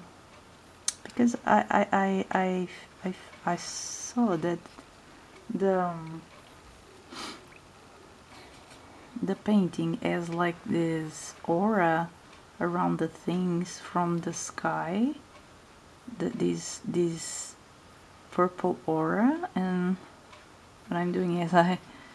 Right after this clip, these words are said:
I'm dropping some sky color, and now I'm trying to mash it up,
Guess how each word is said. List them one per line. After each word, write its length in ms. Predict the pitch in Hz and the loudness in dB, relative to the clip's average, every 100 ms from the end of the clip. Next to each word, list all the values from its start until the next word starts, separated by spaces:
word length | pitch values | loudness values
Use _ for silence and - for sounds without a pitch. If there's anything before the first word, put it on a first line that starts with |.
| - - - | -20 -10 -2
I'm 140 | 180 | 0
dropping 480 | 170 175 170 170 170 | 4 6 6 4 -2
some 540 | 165 - 165 165 165 165 | -2 -2 0 0 -4 -6
sky 400 | - - 160 160 160 | -12 -6 -4 -4 -6
color, 640 | - 165 160 165 185 202 | -4 -2 -2 -2 0 0
and 240 | 180 165 | -2 -4
now 180 | 160 160 | -6 -6
I'm 300 | 165 - 160 | -4 -6 -6
trying 400 | - 165 - - - - | -6 -4 -4 -4 -6 -8
to 160 | 165 165 - - - - - - - - - - - - - - - - - - - - - 196 | -8 -10 -18 -20 -20 -20 -20 -20 -20 -20 -20 -20 -20 -20 -20 -20 -20 -20 -20 -20 -20 -20 -12 -6
mash 420 | 175 175 - 185 | -4 -4 -8 -8
it 100 | 180 | -8
up, 140 | 175 | -8